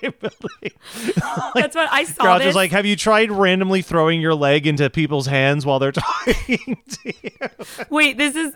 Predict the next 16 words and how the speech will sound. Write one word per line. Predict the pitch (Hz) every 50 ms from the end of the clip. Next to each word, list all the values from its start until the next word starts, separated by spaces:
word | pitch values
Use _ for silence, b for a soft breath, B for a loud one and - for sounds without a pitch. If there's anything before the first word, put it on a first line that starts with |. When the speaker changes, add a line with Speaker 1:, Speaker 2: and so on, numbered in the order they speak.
| -
Speaker 2:
this | 233 226 269 262 247
might | 262 269 269 254
be | 254 254 226
by | 220 226 220
far, | 202 233 220 196
I | 190 214
said | 208 - 233 214 208
the | 240 233 220 -
others | 208 208 214 208 190
were | 202
my | 202 196 190
favorite. | 185 - 190 185 190 202 202 - _ _ -
I | 196 180
forgot. | - 196 180 185 165 151 143 - -
This | 190 185 - -
one's | 202 190 190 190